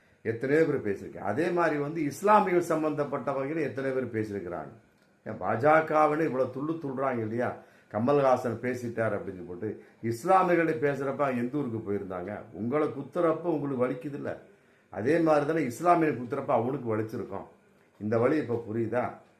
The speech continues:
இது சம்பந்தமா வந்து இந்த மாதிரி பேசிட்டாரு அப்படிங்கிற கான்செப்டுக்கு வந்து ஒரு நபர், அதாவது வந்து ஒரு துணை நடிகர் வந்து ரவி அப்படிங்கிற வந்து YouTube-ல பேட்டி கொடுக்குறார். என்ன அப்படின்னா, கண்டதெல்லாம் பேசிட்டு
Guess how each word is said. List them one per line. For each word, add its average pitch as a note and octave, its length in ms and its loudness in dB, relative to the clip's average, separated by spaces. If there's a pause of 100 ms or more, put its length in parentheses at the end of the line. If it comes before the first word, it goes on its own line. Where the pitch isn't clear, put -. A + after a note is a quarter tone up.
(240)
இது F3 260 -2
சம்பந்தமா E3+ 600 2
வந்து C#3+ 200 -4
இந்த D3+ 140 0
மாதிரி D3 280 0
பேசிட்டாரு A2+ 800 -2 (160)
அப்படிங்கிற A2+ 480 -2
கான்செப்டுக்கு A2+ 600 -4
வந்து C#3 280 -4
ஒரு A#2 300 0
நபர், G#2+ 300 0 (440)
அதாவது A2+ 300 4
வந்து A#2 260 -2
ஒரு G2 220 -6
துணை E3+ 280 2
நடிகர் A#2+ 440 2
வந்து G#2+ 440 -2
ரவி D3+ 360 4
அப்படிங்கிற A2+ 440 0
வந்து C3 180 -8
YouTube-ல C3 400 -4
பேட்டி A#2+ 340 -4
கொடுக்குறார். E2+ 460 -6 (460)
என்ன A#2+ 320 2
அப்படின்னா, F#2+ 480 -4 (100)
கண்டதெல்லாம் G2+ 600 -4
பேசிட்டு E3+ 640 0